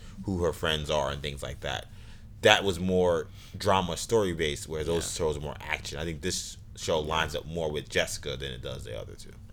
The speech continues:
Speaker 2: Yeah, but I, the thing with Jessica Jones is, like, you had a character like Kilgrave, who was extremely compelling and had extremely frightening powers. Uh,
Speaker 1: And the way they wrote the character to where even when he didn't really show up until, like, episode six, I think,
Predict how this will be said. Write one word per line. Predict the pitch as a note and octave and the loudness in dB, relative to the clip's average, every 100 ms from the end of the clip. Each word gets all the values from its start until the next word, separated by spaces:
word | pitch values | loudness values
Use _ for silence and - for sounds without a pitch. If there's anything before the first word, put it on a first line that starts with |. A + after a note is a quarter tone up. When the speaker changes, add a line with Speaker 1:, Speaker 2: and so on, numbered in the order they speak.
| - | -10
Speaker 2:
Yeah, | C2+ C2 A1+ | -8 -8 -6
but | B1 | -4
I, | C#2+ D#2 | -4 -6
the | E2 E2+ | -8 -2
thing | G#2+ F#2 | 0 0
with | D#2 | 0
Jessica | G2 - | -2 -2
Jones | D#2+ G2 G2+ E2 | -2 0 0 -2
is, | D2+ | -6
like, | D2+ | -6
you | D#2+ E2+ | -2 0
had | E2 | 0
a | |
character | - E2+ D#2 | -2 -4 -4
like | D2 | -8
Kilgrave, | - F#2 G2 - C#2 C#2+ - - - - - - - | -2 -2 0 -2 -4 -6 -10 -14 -14 -10 -10 -10 -8
who | E2+ E2 D#2 D2+ C#2 - - | -4 -2 -2 -4 -6 -10 -10
was | D#2+ E2 D#2+ D#2 D2 C#2+ | -6 -4 -2 -2 -4 -8
extremely | - - A#2+ A#2 F#2 | -8 -2 0 2 0
compelling | D#2 D2+ D2+ D2 C#2+ | -4 -4 -4 -4 -6
and | C#2+ | -6
had | D2+ D2 | -6 -6
extremely | - G#2+ G#2+ F#2 | -4 -2 0 2
frightening | G2+ G#2 F2 D#2+ | 6 6 4 0
powers. | F2 F2+ D#2+ D2+ C#2 - - - - - - - - | 6 6 6 0 -6 -12 -14 -16 -16 -16 -16 -14 -2
Uh, | D#2 D#2+ D2+ D2 C#2 - | 2 4 4 0 -2 -2
Speaker 1:
And | G2 | 4
the | |
way | G2+ G#2+ G2+ | 10 10 8
they | G2 F#2 | 4 4
wrote | F2+ G#2 F#2+ | 6 4 4
the | E2+ | -4
character | - F#2+ F#2+ F2+ F2 E2 C2 | 4 8 10 8 4 2 0
to | F2 | 0
where | E2 | 2
even | D2+ A2 A2 | 2 2 2
when | G#2 F#2+ | 2 2
he | G2 | 4
didn't | G2+ F#2+ E2 | 4 4 2
really | F#2+ F#2+ | 2 2
show | - D#2+ C#2+ | 2 4 6
up | A#2 E2+ | 6 4
until, | C#2+ D2+ | -2 0
like, | D2+ | 0
episode | D2+ - C2+ | -2 -4 -6
six, | G#2 A2 - | -2 -2 -2
I | A#1 | -4
think, | - G1+ F#3 | -8 -8 -8